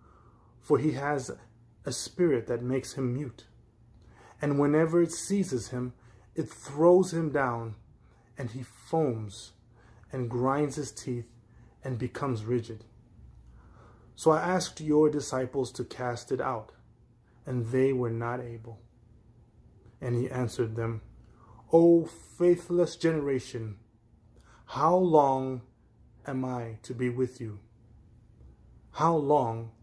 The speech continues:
am I to bear with you? Bring him to me." And they brought the boy to him.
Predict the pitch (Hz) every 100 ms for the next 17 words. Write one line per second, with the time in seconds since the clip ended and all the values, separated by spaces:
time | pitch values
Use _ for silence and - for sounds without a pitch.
0 | - _ - - - 127 131 123 117 110
1 | 120 123 120 113 117 98 - _ _ -
2 | - - - - - - - - - -
3 | - - - - - - 147 165 143 120
4 | - 110 104 - - - - - - -
5 | - - - - - - - 139 147 131
6 | 127 156 - 151 123 131 143 139 - 127
7 | 113 113